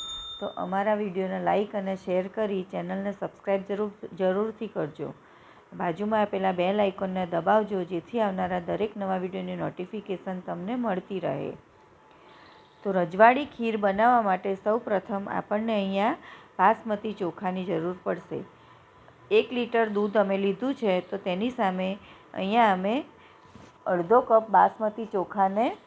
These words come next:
પલાળી લીધા હતા અડધા કલાક પહેલાં ધોઈને. ત્યારબાદ ડ્રાયફ્રૂટ્સ લઈશું, તમારી પસંદગી પ્રમાણે તમે લઈ શકો છો.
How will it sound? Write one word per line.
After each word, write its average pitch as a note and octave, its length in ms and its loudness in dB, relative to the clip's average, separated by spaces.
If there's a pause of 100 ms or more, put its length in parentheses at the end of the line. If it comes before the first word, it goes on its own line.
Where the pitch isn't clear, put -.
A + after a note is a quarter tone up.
પલાળી G3+ 400 8
લીધા E3 400 2
હતા E3+ 240 -2
અડધા D#3+ 260 4
કલાક F3 420 2
પહેલાં D3 380 -2
ધોઈને. F3 460 0 (540)
ત્યારબાદ G#3+ 440 8 (580)
ડ્રાયફ્રૂટ્સ F#3+ 640 2
લઈશું, A3 400 -2
તમારી F#3+ 280 -2
પસંદગી G#3+ 520 -4
પ્રમાણે G3 460 0
તમે G3+ 380 -2
લઈ G#3 260 4
શકો D#3+ 400 -4
છો. - 260 -10